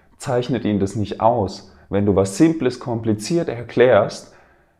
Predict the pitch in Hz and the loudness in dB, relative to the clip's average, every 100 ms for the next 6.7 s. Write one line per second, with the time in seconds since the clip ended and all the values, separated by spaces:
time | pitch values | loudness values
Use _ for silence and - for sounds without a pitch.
0 | - 101 - 135 127 - 117 - - - | -8 -8 0 2 2 0 -6 -8 -18 -2
1 | 117 131 117 117 120 127 143 - 131 107 | 2 4 2 0 0 2 2 0 2 4
2 | 104 107 107 107 95 98 98 95 107 101 | 2 2 -2 -2 -4 -4 -4 -2 0 0
3 | 104 98 - - 101 92 - 117 110 - | 0 -4 -12 -12 -8 -6 -2 -2 -2 -6
4 | - - 117 135 139 123 110 113 110 110 | -12 -8 -2 -2 -2 -4 -2 -2 -2 -2
5 | 107 - 98 101 101 101 - 98 - 101 | -4 -6 -4 0 0 0 -10 -14 -10 -8
6 | 95 - 92 95 95 - - | -8 -10 -12 -10 -12 -16 -20